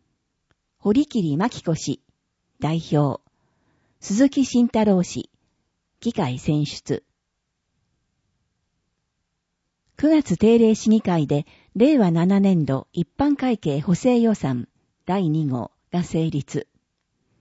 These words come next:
問い合わせ、財政課。電話、九三零七七六五。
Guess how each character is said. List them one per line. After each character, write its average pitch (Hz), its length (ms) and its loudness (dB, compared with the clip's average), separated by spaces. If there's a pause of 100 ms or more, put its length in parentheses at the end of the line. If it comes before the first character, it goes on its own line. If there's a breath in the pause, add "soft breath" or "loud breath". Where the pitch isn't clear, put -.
(800)
問 233 200 2
い 226 80 0
合 202 120 -2
わ 185 100 -4
せ、 - 240 -6 (480)
財 196 200 0
政 185 300 -2
課。 156 200 -8 (720)
電 190 240 2
話、 160 180 -4 (320)
九 262 240 2
三 202 340 0
零 135 320 -2 (360)
七 185 260 2
七 208 320 2
六 127 300 2
五。 139 300 0